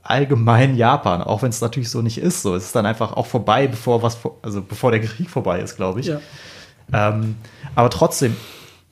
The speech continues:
Speaker 1: Ip Man stellt sich quasi gegen das Feindbild. Und das ist natürlich Propaganda.
Speaker 2: Ja,
Speaker 1: Weißt du,
Speaker 2: absolut.
Speaker 1: die, diese ganz, also diese ganze Ip Man-Reihe ist wahrscheinlich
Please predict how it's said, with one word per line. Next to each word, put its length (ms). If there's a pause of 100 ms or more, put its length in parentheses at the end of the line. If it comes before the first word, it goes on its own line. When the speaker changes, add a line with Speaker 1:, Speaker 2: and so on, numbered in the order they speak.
(160)
Speaker 1:
Ip 160
Man 180
stellt 380
sich 160
quasi 260
gegen 220
das 160
Feindbild. 500
Und 160
das 80
ist 120
natürlich 300
Propaganda. 800
Speaker 2:
Ja, 120
Speaker 1:
Weißt 220
du, 40
Speaker 2:
absolut. 300
Speaker 1:
die, 120
diese 260
ganz, 380
also 240
diese 260
ganze 240
Ip 160
Man-Reihe 460
ist 220
wahrscheinlich 540